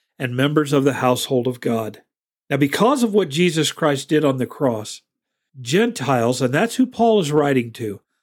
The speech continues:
Paul is writing to Gentile believers in Ephesus. So this applies to us as Gentiles. He says that we are no longer a couple of things.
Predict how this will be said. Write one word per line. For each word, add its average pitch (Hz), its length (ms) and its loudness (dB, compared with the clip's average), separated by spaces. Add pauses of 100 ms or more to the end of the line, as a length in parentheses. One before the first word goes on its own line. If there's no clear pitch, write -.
(120)
Paul 170 240 2
is 170 120 -2
writing 156 380 2
to 143 120 -8
Gentile 160 580 0
believers 135 680 0 (320)
in 135 120 -4
Ephesus. 139 680 -6 (760)
So 156 180 2
this 208 200 2
applies 208 520 0
to - 280 0
us 175 320 -2
as 127 300 -4
Gentiles. 120 800 -8 (560)
He 208 180 -2
says 196 460 0
that 160 100 2
we 160 200 2
are 156 100 4
no 151 160 2
longer 147 540 2
a 127 60 0
couple 131 360 -4
of - 100 -6
things. 117 480 -8